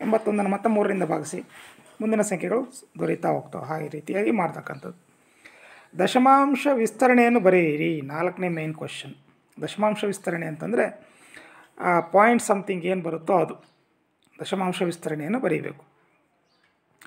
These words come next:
ಆ, ಎರಡು ಸಾವಿರದ ಐವತ್ತೇಳನ್ನು ಮೂರರಿಂದ ಭಾಗಿಸಿ ದಶಮಾಂಶ ವಿಸ್ತರಣೆಯನ್ನು ಬರೀತಾ ಹೋಗಬೇಕು.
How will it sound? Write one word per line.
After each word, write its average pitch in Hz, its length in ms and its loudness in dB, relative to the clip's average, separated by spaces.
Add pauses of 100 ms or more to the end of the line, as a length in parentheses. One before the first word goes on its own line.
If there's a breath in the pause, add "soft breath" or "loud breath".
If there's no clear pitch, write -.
(360 soft breath)
ಆ, 156 300 -2
ಎರಡು 180 340 -2
ಸಾವಿರದ 214 340 4
ಐವತ್ತೇಳನ್ನು 190 760 2
ಮೂರರಿಂದ 202 460 0
ಭಾಗಿಸಿ 160 520 -2
ದಶಮಾಂಶ 196 440 -4
ವಿಸ್ತರಣೆಯನ್ನು 180 640 -6
ಬರೀತಾ 170 300 -6
ಹೋಗಬೇಕು. 139 500 -12